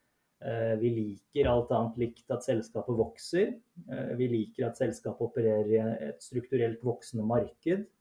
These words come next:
Eh, vi liker selskaper som har prisingsmakt og leverer et, eh, et produkt eller en tjeneste som har veldig høy nytteverdi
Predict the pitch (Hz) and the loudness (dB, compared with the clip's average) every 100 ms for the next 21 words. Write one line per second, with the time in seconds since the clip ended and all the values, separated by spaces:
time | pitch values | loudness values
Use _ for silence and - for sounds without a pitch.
0 | _ _ _ _ - 120 120 117 123 110 | _ _ _ _ -10 -4 -2 0 2 0
1 | - 135 127 110 - 117 - 113 123 110 | -2 -2 -2 -4 -4 -6 -4 -6 -4 -4
2 | 107 104 104 104 - 127 107 - 113 - | -2 -2 -2 -2 -2 -2 -2 -6 -8 -6
3 | 139 196 - - 143 123 113 98 95 113 | -2 -2 -2 -2 0 4 2 2 4 4
4 | 113 - _ _ _ _ _ - - _ | 4 -6 _ _ _ _ _ -10 -10 _
5 | _ - 131 120 120 127 131 113 117 117 | _ -8 -6 -4 -4 -4 0 2 2 0
6 | - 120 123 123 135 104 - 120 113 117 | 0 2 2 2 2 0 -2 -4 -4 -2
7 | 110 110 104 113 117 107 117 113 - 113 | 2 2 2 0 2 2 2 -2 -4 -6
8 | 101 | -2